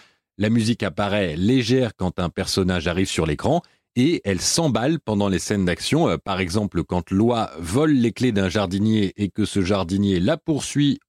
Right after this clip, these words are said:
au milieu d'un lac. Ça, c'est tiré d'une expérience vécue. Je me suis enregistré pendant que je découvrais le jeu.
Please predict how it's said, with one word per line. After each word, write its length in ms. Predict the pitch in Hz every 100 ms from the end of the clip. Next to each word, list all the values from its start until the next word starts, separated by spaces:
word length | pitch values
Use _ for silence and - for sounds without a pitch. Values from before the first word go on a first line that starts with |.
| -
au 160 | 165
milieu 340 | 147 135 127 113
d'un 140 | 92
lac. 320 | 92 143 - - - _ _
Ça, 180 | - 101
c'est 140 | 90 85
tiré 300 | - 85 78
d'une 140 | 82
expérience 500 | 80 - 82 85 87
vécue. 300 | 104 127 185
Je 100 | 139
me 80 | 131
suis 180 | 151 143
enregistré 640 | 170 165 151 139 - 147
pendant 280 | 135 104 101
que 80 | 80
je 80 | 82
découvrais 400 | 90 - 80 76
le 60 |
jeu. 180 | 80 135